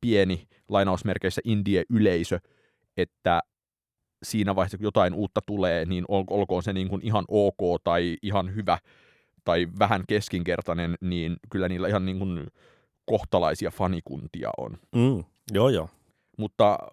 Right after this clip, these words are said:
Speaker 1: mun mielestä, ö, medialla on tällä hetkellä tosi merkittävä rakenteellinen ongelma,
Speaker 2: Vinouma.
Speaker 1: joka liittyy siihen, että, ö,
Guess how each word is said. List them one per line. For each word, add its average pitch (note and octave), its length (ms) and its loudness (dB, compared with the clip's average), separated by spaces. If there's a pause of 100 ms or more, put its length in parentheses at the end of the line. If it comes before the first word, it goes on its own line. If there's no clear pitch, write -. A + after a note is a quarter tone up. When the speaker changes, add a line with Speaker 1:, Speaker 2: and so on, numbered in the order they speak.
(180)
Speaker 1:
mun A#2 300 -6
mielestä, A#2 400 0 (300)
ö, F2+ 80 0 (320)
medialla A2+ 500 4
on G#2 100 0
tällä A#2+ 140 4
hetkellä G#2+ 300 -2
tosi A#2 300 -2
merkittävä G2+ 680 -2 (480)
rakenteellinen F2 1000 -2 (120)
ongelma, F2+ 640 0
Speaker 2:
Vinouma. G2 420 2 (440)
Speaker 1:
joka G2+ 400 4
liittyy F2 640 -4
siihen, E2 560 -6
että, - 400 -4 (140)
ö, D2+ 40 -8